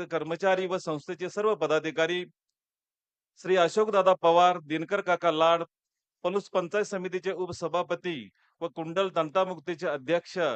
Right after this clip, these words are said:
श्री अरुण पापा पवार, किसान पतसंस्थेचे संचार-, संस्थापक चेअरमन श्री अनिल भाऊ लाड व सर्व पदाधिकारी,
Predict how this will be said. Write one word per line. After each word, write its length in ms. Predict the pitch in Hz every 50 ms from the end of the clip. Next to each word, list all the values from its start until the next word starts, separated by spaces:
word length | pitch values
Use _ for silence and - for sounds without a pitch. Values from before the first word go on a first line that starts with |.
| 104 107 _ _ _ _ _ _
श्री 260 | - - 175 180 175
अरुण 340 | 156 151 156 180 190 190 175
पापा 320 | 151 165 156 - 170 165
पवार, 420 | 160 139 151 147 156 170 170 175 175 - _ _ _ _ _ _ _ _ _ _ _ _ _ _ _ _
किसान 320 | - 165 165 - 208 214 220
पतसंस्थेचे 640 | 180 208 185 - 202 208 196 - 208 190 180 202 190
संचार-, 520 | - 185 170 165 143 175 180 180 180 165 - -
संस्थापक 600 | - 170 160 160 - - 220 208 208 170 165 143 -
चेअरमन 600 | - - 170 160 175 175 180 175 147 123 110 101 - _ _ _ _ _ _ _
श्री 140 | - 170 180
अनिल 240 | 175 165 160 185 190
भाऊ 280 | 180 185 175 175 175
लाड 300 | 160 156 160 165 170 175 _ _ _ _ _ _ _ _ _ _ _ _ _ _ _ -
व 100 | 180 202
सर्व 500 | - - - - 220 220 240 233 233 240
पदाधिकारी, 720 | 233 180 160 160 160 156 156 160 139 180 180 180 185 196